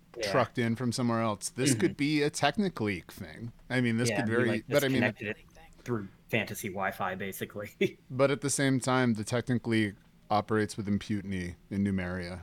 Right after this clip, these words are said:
Speaker 2: so I would imagine that if this was theirs, there would be no need for subterfuge, 'cause they already have this town, like, you know, um,
Speaker 1: Yeah.
Speaker 2: they asked, yeah, so.
Speaker 1: Yeah, they'd just roll in and say, "We're putting this down and using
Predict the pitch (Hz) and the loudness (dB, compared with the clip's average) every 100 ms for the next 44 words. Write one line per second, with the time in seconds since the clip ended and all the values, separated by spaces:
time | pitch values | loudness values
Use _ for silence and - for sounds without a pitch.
0 | - - 107 101 98 98 98 101 95 92 | -6 -2 0 2 0 -2 -2 -2 -2 -2
1 | 92 - 104 - 104 92 87 90 104 - | -6 -4 -2 -2 -2 -4 -4 -4 -4 -2
2 | 110 104 92 110 98 95 92 85 - 92 | -2 -2 -2 -4 -2 -2 -4 -8 -10 -8
3 | 90 - 87 - 92 - - - - - | -8 -10 -14 -14 -16 -12 -12 -14 -20 -20
4 | - 147 117 123 131 135 113 101 104 95 | -2 0 4 6 6 6 2 0 -2 -4
5 | 95 - 110 101 90 82 82 - - 101 | -6 -6 -4 -4 -4 -6 -12 -20 -12 -10
6 | 87 - - - - - - - - - | -8 -10 -18 -20 -20 -20 -20 -20 -20 -20
7 | - - 85 80 90 - _ - - - | -20 -14 -12 -12 -18 -20 _ -20 -20 -20
8 | - - - - 98 90 85 - 101 95 | -20 -20 -20 -10 -8 -6 -8 -4 -2 -2
9 | 101 - - 107 85 - - - 87 92 | -6 -16 -14 -14 -14 -18 -18 -16 -16 -16
10 | - - - - - - 123 90 104 107 | -20 -20 -20 -20 -20 -10 -8 -6 -6 -6
11 | 104 - 101 101 101 98 98 98 110 95 | -8 -10 -6 -4 -4 -6 -8 -6 -4 -4
12 | 101 - 107 101 101 - 104 98 98 104 | -6 -8 -8 -6 -8 -4 -4 -4 -6 -6
13 | 107 | -4